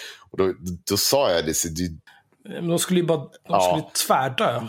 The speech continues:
Speaker 1: Ja,
Speaker 2: Inte
Speaker 1: och plus att, alltså, så här, de här jävla hönsen struttar ju runt här på gården helt jävla fritt. De vägrar ju gå härifrån hur mycket jag än vill.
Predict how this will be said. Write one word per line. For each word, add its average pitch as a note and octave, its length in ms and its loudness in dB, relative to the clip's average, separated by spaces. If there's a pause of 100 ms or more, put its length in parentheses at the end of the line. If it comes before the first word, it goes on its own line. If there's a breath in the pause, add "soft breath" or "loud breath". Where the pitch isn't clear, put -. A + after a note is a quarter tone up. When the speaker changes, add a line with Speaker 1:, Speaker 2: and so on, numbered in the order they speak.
(120)
Speaker 1:
Ja, B2 380 2
Speaker 2:
Inte A#2+ 220 0
Speaker 1:
och B2 60 -6
plus - 300 2
att, - 280 -2
alltså, - 200 0
så - 140 2
här, F2+ 60 -2
de G2 120 0
här A2 80 4
jävla A2 220 2
hönsen F2 420 -2
struttar F2 400 -2
ju E2+ 120 2
runt D#2 280 -2
här D2+ 140 0
på - 120 -8
gården D2 320 -2
helt D2+ 300 -2
jävla C#2 220 -2
fritt. - 320 -4
De E2+ 160 -4
vägrar E2 400 0
ju E2 120 -2
gå D#2 220 0
härifrån D2+ 600 0
hur E2+ 140 -2
mycket D#2 260 -2
jag D2 120 0
än E2+ 100 -6
vill. C#2 360 -4